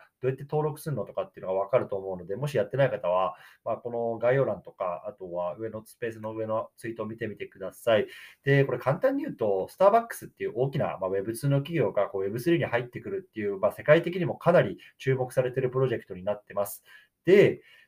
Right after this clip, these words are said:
誰が今参加できるのかっていうと、アメリカに住んでる人だけです。なので、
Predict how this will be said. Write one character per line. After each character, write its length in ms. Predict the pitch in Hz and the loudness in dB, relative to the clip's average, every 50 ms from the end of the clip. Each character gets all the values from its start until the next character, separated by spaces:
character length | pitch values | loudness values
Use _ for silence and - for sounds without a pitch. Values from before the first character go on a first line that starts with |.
| _ _ | _ _
誰 220 | 120 123 175 226 | 6 6 6 6
が 100 | 269 285 | 6 4
今 140 | 294 285 - | 4 2 0
参 220 | - 143 131 127 | 2 0 0 0
加 80 | - 135 | 0 0
で 100 | 135 139 | 0 0
き 60 | 143 | -2
る 80 | 139 120 | -6 -8
の 60 | 107 | -6
か 100 | - - | -8 -10
っ 100 | - _ | -10 _
て 80 | - | -10
い 40 | 95 | -12
う 40 | 95 | -2
と、 220 | - 135 117 - - | 0 0 0 2 0
ア 60 | 117 | 2
メ 100 | 135 190 | 2 2
リ 80 | 226 240 | 0 2
カ 100 | 240 254 | 0 0
に 100 | 254 240 | 0 0
住 200 | 233 - 247 226 | -6 -8 -8 -4
ん 60 | 180 | -2
で 80 | 135 117 | -2 -2
る 140 | 110 104 - | -2 -2 -6
人 160 | - 131 110 | -6 -4 -2
だ 120 | 104 98 - | -2 -4 -2
け 200 | - 135 123 113 | -2 -2 -2 -2
で 140 | 101 92 | -2 -8
す。 240 | - - - - _ _ | -10 -12 -20 -20 _ _
な 140 | 139 143 | 0 0
の 100 | 139 120 | 0 0
で、 220 | 113 120 117 107 | 0 0 0 -2